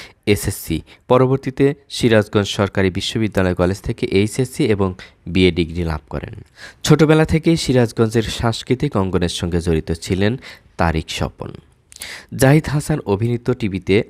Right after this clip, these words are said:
নাটক দেখে নাটকের প্রতি তারিক স্বপন আকৃষ্ট হন। পরবর্তীতে মমতাজউদ্দিন আহমেদের লেখা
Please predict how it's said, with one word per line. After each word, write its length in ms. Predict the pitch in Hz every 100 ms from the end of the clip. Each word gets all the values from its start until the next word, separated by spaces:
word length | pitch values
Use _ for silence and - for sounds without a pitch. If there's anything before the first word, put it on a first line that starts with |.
| 101
নাটক 380 | 101 101 -
দেখে 500 | 107 104 87 - 67 - -
নাটকের 460 | 107 104 110 117 117
প্রতি 280 | 120 127
তারিক 320 | 135 98 95 -
স্বপন 380 | - 90 90 87 -
আকৃষ্ট 500 | - - 90 - 76
হন। 280 | - - - - - - - -
পরবর্তীতে 560 | 143 147 156 156 160 151
মমতাজউদ্দিন 680 | 123 117 127 120 123 117 104
আহমেদের 420 | 101 101 92 95
লেখা 460 | 90 90 - 110